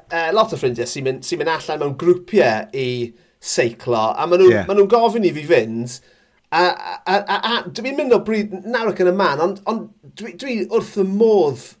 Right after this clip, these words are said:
Speaker 1: bod allan ar ben fy hunan yn, yn ymgolli, t'mod, yn 'y mhen, achos d-, amser dwi'n seiclo,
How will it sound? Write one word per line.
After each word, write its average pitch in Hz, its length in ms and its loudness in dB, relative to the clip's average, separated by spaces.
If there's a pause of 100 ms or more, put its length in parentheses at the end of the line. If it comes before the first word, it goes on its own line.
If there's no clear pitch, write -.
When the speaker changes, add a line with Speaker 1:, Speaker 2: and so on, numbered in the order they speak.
(500)
Speaker 1:
bod 196 240 2
allan 175 400 -2
ar 139 80 -6
ben 165 240 0
fy 147 120 -6
hunan 123 540 -2 (440)
yn, 143 180 -6
yn 151 200 -4
ymgolli, 165 640 0 (520)
t'mod, 123 400 -4 (160)
yn 135 160 -4
'y 127 140 -2
mhen, 135 340 -6
achos 131 240 -8
d-, 92 160 -10
amser 185 280 -2
dwi'n 175 180 0
seiclo, 127 640 0